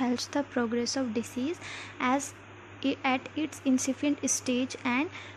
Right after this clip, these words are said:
prevents complication। ठीक है, तो secondary stage या secondary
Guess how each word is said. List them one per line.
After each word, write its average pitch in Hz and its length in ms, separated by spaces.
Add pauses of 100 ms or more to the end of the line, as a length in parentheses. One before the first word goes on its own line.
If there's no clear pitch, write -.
(200)
prevents 262 420 (100)
complication। 233 920
ठीक 269 120
है, 339 60
तो 320 100
secondary 247 600
stage 247 500
या 247 100
secondary 254 580